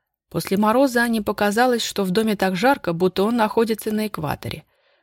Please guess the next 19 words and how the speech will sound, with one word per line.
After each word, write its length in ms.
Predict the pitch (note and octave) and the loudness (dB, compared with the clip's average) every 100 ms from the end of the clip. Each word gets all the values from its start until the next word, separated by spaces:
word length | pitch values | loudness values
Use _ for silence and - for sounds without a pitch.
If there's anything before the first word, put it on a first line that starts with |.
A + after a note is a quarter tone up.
| - | -6
Она 240 | D3 G3+ | 0 0
размотала 520 | A#3+ B3 B3+ D#4 D#4 | 0 0 0 2 2
махеровый 540 | A#3 G3+ - A#3+ F#3+ F3+ | 4 2 2 0 0 -2
шарф, 440 | - F#3 G3 - | 0 0 -2 -4
недолго 420 | F#3 F#3 G#3 G3 | -2 0 2 2
думая, 440 | F3+ A3+ C4 G#3 F3+ | 2 2 2 2 0
пристроила 540 | F3+ F3 - A3+ G#3 | 0 0 0 2 2
его 260 | F3 D#3+ G#3 | 2 2 2
на 100 | F3+ | 0
ближайшего 640 | D#3+ D#3 F#3+ G3+ - D#3+ | 0 0 2 0 -2 -2
ангелочка 720 | D3+ D3 D3 F3 G3+ - A3+ - - - - | -4 -2 0 0 -2 -6 -10 -12 -20 -20 -8
и 60 | G3 | -2
с 80 | |
облегчением, 640 | G#3 G#3+ A#3+ E4+ D#4+ C#4 A#3 | 0 2 2 2 2 2 0
сняв 300 | - F3+ - | -2 -4 -2
шубу, 400 | - C#4 C#4 C4+ | 0 2 2 0
положила 540 | F3+ E3 D3+ F#3+ G#3 | -2 -2 0 -2 0
ее 280 | F#3 D#3+ D#3+ | 0 0 -2
рядом. 420 | B2+ - - | -4 -10 -16